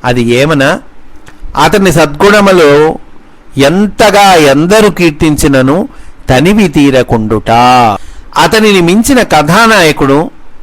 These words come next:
లభ్యము కానందువలన తాను అతని కథనే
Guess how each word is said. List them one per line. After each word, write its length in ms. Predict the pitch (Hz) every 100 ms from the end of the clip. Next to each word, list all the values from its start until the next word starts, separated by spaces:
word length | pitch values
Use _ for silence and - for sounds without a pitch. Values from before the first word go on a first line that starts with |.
| -
లభ్యము 520 | 123 123 120 170 196
కానందువలన 1040 | 147 143 135 120 117 117 117 143 135 123 131 - - - - - - - -
తాను 420 | 139 139 131 143 151 - - - 113
అతని 340 | 135 196 233 269
కథనే 760 | 247 220 220 202 185 196 233